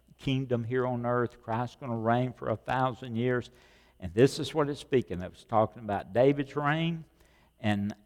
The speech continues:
uh, and it, uh, uh, prophesies that one day there's gonna be, uh, earthly kingdom, and we'll have Jesus Christ, the King of Kings, that'll rule over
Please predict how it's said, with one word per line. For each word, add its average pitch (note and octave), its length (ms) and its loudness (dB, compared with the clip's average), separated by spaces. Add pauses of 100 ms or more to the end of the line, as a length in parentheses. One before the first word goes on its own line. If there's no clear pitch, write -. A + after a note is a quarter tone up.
(120)
uh, F#2 340 -6 (380)
and G#2+ 180 -2
it, G#2 120 -10 (420)
uh, G#2+ 220 -10 (680)
uh, G2+ 60 -16 (460)
prophesies C#3 1000 0
that F#2+ 260 -6
one C#3 300 6
day C#3 260 8
there's B2 280 -2
gonna A2+ 300 2
be, A2+ 440 8 (380)
uh, F2 160 -6 (100)
earthly C#3+ 420 2
kingdom, D#3+ 640 -2 (260)
and G#2 420 -2
we'll G#2+ 240 -2
have A#2+ 460 0
Jesus B2+ 640 -2
Christ, B2+ 480 -2
the A#2+ 40 -16
King A#2+ 320 -2
of G#2+ 140 -4
Kings, B2+ 520 -6 (420)
that'll G#2 260 2
rule A#2 380 6
over A2 440 4